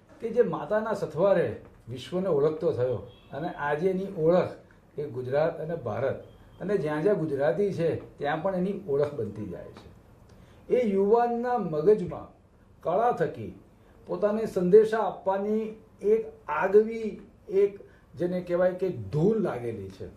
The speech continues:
અને એટલે જ એની શરૂઆતની ફિલ્મ ધૂમકી પણ છે, કેવી રીતે જઈશ પણ છે અને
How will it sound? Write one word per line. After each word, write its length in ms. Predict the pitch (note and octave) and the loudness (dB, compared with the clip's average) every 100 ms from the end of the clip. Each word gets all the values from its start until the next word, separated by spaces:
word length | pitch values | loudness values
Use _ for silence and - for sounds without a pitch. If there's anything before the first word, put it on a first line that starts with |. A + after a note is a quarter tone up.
| - _ - - - - - - | -20 _ -20 -20 -20 -20 -16 -6
અને 180 | D#3+ F3+ | -4 -2
એટલે 460 | E3+ F#3 A3+ A#3+ | -2 0 6 6
જ 420 | - - - - | 6 -6 -16 -8
એની 500 | G3+ A3+ A#3 A3 - - - - - - | -6 -4 -4 -6 -10 -18 -20 -20 -20 -6
શરૂઆતની 560 | F3+ F3 G3+ G#3+ G#3+ A3+ | -2 2 4 2 0 -2
ફિલ્મ 340 | D3 G3+ E3+ - - - - - A#2 | 0 0 0 -6 -12 -20 -20 -14 -8
ધૂમકી 360 | C3+ C#3 F#3 | -6 -6 -6
પણ 240 | F#3+ G3 F#3 | -4 -4 -4
છે, 160 | D#3+ F#3 - - - - - - | -6 -8 -10 -20 -20 -20 -10 0
કેવી 280 | F3 F3 | 2 2
રીતે 300 | F#3 F#3+ G3 | 0 2 0
જઈશ 380 | F3+ C3 C#3 - | 0 0 -2 -2
પણ 220 | - G3+ F#3+ | -2 -2 -2
છે 180 | E3+ G#3 - - - - - - G#3 | -6 -6 -8 -14 -20 -20 -20 -14 -4
અને 580 | F#3 G3 G#3 G#3+ A3+ | -2 0 2 0 -2